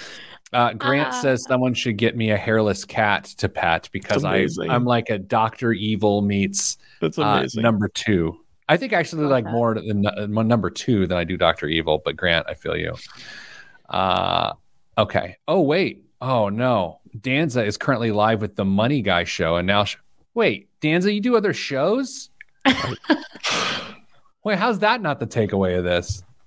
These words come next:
Speaker 2: I'm a little hurt, really.
Speaker 1: No, it's all right. I'm sure it's a better show. Okay, <laughs> let's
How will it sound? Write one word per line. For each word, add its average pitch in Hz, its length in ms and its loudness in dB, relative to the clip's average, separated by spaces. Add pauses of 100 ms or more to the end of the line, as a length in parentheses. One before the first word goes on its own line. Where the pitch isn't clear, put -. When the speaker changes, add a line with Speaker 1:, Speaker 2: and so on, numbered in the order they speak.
(180)
Speaker 2:
I'm 208 140 2
a 220 40 0
little 202 220 4
hurt, 165 320 0
really. 160 440 2 (280)
Speaker 1:
No, 90 220 4
it's 85 140 -2
all 80 80 -2
right. 76 120 0
I'm 82 100 2
sure 82 180 0
it's 76 120 -4
a - 40 -20
better 73 180 0
show. - 300 -2
Okay, 156 420 -2 (200)
<laughs> - 220 -2
let's 139 960 -2